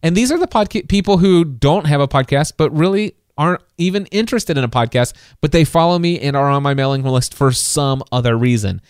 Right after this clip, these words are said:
And the reason why I desperately want that is because I want to quit marketing Podcasting A to Z to my list of podca-, uh,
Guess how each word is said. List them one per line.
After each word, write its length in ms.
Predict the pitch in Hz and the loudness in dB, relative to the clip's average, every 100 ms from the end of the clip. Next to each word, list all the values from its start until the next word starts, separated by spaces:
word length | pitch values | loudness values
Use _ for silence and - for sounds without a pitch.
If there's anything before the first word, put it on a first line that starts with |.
| _ _ _ 147 | _ _ _ -4
And 440 | 147 151 151 143 | -2 0 -2 -2
the 80 | 147 | -2
reason 360 | 175 220 233 | 0 0 -2
why 160 | 202 165 | -2 0
I 100 | 131 | 0
desperately 560 | 120 147 - 156 135 117 | 2 0 0 -2 -2 0
want 280 | 110 139 - | 0 0 0
that 260 | 190 - _ _ _ - | -2 -4 _ _ _ -2
is 140 | 156 | -2
because 400 | 180 208 190 165 - | 0 2 2 0 -6
I 160 | 151 175 | -4 -2
want 320 | 165 175 196 | 2 0 0
to 60 | 196 | -8
quit 300 | - 190 156 | -2 0 2
marketing 680 | 127 143 156 151 139 135 - _ _ - | 2 2 0 0 0 0 -4 _ _ -2
Podcasting 540 | 160 165 156 147 147 131 | 0 2 0 0 -2 0
A 140 | 143 | 2
to 80 | 131 | 2
Z 260 | 131 139 120 | 2 0 0
to 160 | 139 | -2
my 220 | 131 127 | 0 0
list 500 | 127 123 143 - - | 0 2 0 -2 -6
of 260 | 120 123 - _ _ | -2 -2 -4 _ _
podca-, 540 | - 208 - 139 120 - | -2 -2 -2 0 0 0
uh, 220 | 131 | -2